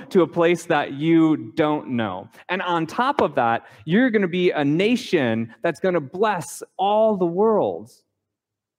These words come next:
Fast forward a little bit to what we know about Abram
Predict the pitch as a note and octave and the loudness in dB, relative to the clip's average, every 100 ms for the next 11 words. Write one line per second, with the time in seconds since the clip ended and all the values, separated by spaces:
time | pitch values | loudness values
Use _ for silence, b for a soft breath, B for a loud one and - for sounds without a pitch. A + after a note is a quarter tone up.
0 | _ _ _ _ _ _ _ F3+ F3 - | _ _ _ _ _ _ _ -2 -2 0
1 | G3+ G#3 F#3 D#3+ D#3 D3+ D3 D3 - - | 2 4 4 4 2 2 0 -2 -20 -4
2 | D3+ D3 C#3+ C3+ - C3 B2 D3+ G3+ G3+ | 0 2 2 -2 -2 -2 0 0 0 0
3 | B2 - G#2 G2 F#2+ G2+ C3 | 0 -2 -6 -8 -8 -10 -14